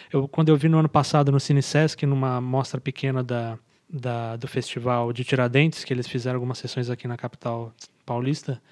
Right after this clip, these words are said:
eu fiquei com muito receio, tipo, ninguém mais vai ver esse filme. Onde eles vão passar um filme com cerca de quarenta, cinquenta minutos? Esses filmes não têm espaço comercial, né?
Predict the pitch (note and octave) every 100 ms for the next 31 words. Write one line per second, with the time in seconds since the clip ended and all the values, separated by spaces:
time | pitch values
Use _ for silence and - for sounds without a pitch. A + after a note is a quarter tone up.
0 | - - - E3+ D#3+ F#3 G3 G3 F#3+ F#3
1 | F3 F3+ F3+ F#3+ G#3+ G3+ G#3+ F#3+ E3+ F#3+
2 | F#3 - F#3 F3+ G#3+ G#3+ E3+ E3+ D#3+ C#3+
3 | D#3+ D3+ - D#3+ D#3 D3 - - - -
4 | C#3+ D#3 D3+ C#3+ - D3 D3+ D#3+ D#3+ D#3
5 | D#3 D3+ C#3 - - D#3 D3+ D#3 E3 -
6 | D3+ D3+ - C#3 C3 C#3 C3 B2+